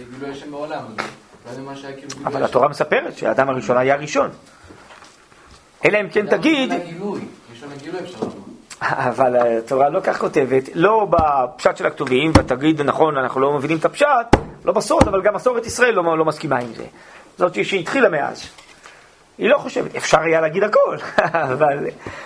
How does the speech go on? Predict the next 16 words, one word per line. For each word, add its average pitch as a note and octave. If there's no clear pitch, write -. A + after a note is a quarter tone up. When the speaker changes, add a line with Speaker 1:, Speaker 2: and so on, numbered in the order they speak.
Speaker 2:
המקורות D3
שלנו, F3+
גם F3
שבכתב D#3+
וגם D3
שבעל D#3+
פה, F3
לא G3
אומרים -
את A2+
זה, A#2+
אומרים C#3
שהאדם D3+
הראשון D3+
הוא G4
הראשון. C4